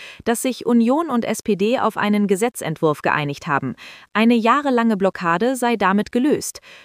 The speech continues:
Konkret sollen Internetanbieter I-P-Adressen künftig drei Monate speichern. Das, so die Analyse, ist ein wichtiger Erfolg für den inneren Frieden der Koalition.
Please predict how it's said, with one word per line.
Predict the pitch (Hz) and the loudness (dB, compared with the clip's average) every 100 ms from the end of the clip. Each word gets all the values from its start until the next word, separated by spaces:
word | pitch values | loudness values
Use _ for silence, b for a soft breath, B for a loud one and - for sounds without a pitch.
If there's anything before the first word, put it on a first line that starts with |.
| B | B
Konkret | - 262 247 277 339 | 0 0 2 -2 -2
sollen | - 240 233 233 | 0 2 2 2
Internetanbieter | 277 330 214 175 - 170 170 180 208 202 | -2 0 0 0 0 -2 -2 -2 0 2
I-P-Adressen | 196 190 - 294 165 156 151 151 202 214 | 2 0 0 -2 0 0 -2 0 0 0
künftig | - 247 - 233 - | 0 0 0 -6 -4
drei | 175 180 233 | -2 0 4
Monate | 208 208 190 196 | 4 4 2 -2
speichern. | 185 226 175 - 117 - B B B B | 0 0 0 -2 -8 -10 B B B B
Das, | 240 311 - | 0 0 -4
so | 180 170 | -2 0
die | 156 | 0
Analyse, | 151 160 156 175 226 | 0 0 0 2 2
ist | 262 - - | 2 -2 -4
ein | - 220 196 | 0 0 0
wichtiger | 302 - 240 220 | -2 -4 -2 0
Erfolg | 202 - 196 202 | 0 0 0 0
für | - 214 | 0 0
den | 196 196 | 2 2
inneren | 247 247 196 190 | 4 4 4 -2
Frieden | - 226 180 165 | 0 0 0 0
der | 151 | 0
Koalition. | - 160 156 - 226 160 - | -2 -2 -2 -2 0 0 -2